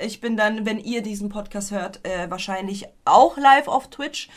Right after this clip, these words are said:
Ähm, und, äh, bin aber im Cosplay. Äh, lasst euch überraschen, was. Und, ähm, an dieser Stelle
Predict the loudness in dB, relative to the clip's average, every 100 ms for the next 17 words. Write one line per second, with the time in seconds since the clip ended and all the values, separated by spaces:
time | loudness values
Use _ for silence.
0 | -20 -20 -10 -2 0 2 -2 -4 -6 -8
1 | -6 -6 -6 -8 -6 -6 -4 -6 -4 -4
2 | -2 -2 -2 -4 -8 -6 -6 -8 -8 -6
3 | -4 -6 -10 -20 -20 -14 -2 2 2 0
4 | -2 -6 -6 -2 -2 -2 0 0 0 -8
5 | -16 -20 -20 -8 -4 -2 -4 -2 -2 -2
6 | -2 -2 -4 _ _ _ _ -4 0 0
7 | 2 0 0 -2 2 4 2 0